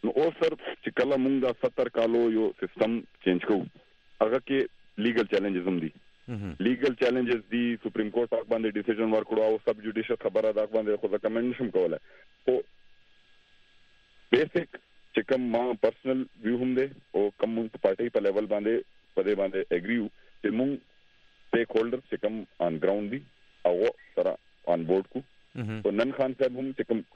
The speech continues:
Speaker 1: کلیر ډایرکشن ورکړو،
Speaker 2: نه،
Speaker 1: چې کومه دا
Speaker 2: آ،
Speaker 1: مشاورتي
Speaker 2: فیصل امین
Speaker 1: کمیټه
Speaker 2: صاحب،
Speaker 1: جوړه
Speaker 2: کله
Speaker 1: کړې
Speaker 2: به
Speaker 1: ده.
Speaker 2: کوئ؟ دا خو
Speaker 1: هغه
Speaker 2: تاسو،
Speaker 1: ته
Speaker 2: تاسو،
Speaker 1: ور دي چې
Speaker 2: ها.
Speaker 1: تاسو لوکل خلکو سره رابطه
Speaker 2: مهم.
Speaker 1: کوئ. هغو نه تاسو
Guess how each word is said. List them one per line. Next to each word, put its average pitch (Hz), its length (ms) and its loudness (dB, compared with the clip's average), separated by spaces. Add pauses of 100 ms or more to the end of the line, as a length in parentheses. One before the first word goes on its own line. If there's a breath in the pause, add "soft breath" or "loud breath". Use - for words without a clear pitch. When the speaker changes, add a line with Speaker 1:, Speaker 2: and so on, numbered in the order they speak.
Speaker 1:
کلیر 117 180 0
ډایرکشن 104 420 -2
ورکړو، 120 400 0
Speaker 2:
نه، 165 160 8
Speaker 1:
چې 117 120 8
کومه 92 60 2
دا 131 120 4
Speaker 2:
آ، 131 400 10
Speaker 1:
مشاورتي 104 240 2
Speaker 2:
فیصل 160 280 6
امین 202 160 8
Speaker 1:
کمیټه - 80 6
Speaker 2:
صاحب، 190 120 10
Speaker 1:
جوړه 190 100 4
Speaker 2:
کله 196 160 12
Speaker 1:
کړې 165 40 6
Speaker 2:
به 156 60 10
Speaker 1:
ده. 131 60 6
Speaker 2:
کوئ؟ 139 200 8
دا 160 140 12
خو 147 60 2
Speaker 1:
هغه 147 100 4
Speaker 2:
تاسو، 151 340 8
Speaker 1:
ته 117 80 4
Speaker 2:
تاسو، 165 260 10
Speaker 1:
ور 90 140 2
دي 95 120 -4
چې - 80 -2
Speaker 2:
ها. 113 100 4
Speaker 1:
تاسو 113 320 4
لوکل 113 400 0
خلکو 110 280 0
سره 107 100 2
رابطه 92 300 2
Speaker 2:
مهم. 85 60 -2
Speaker 1:
کوئ. 90 200 0 (460)
هغو 113 280 2 (160)
نه 107 60 0
تاسو 107 240 0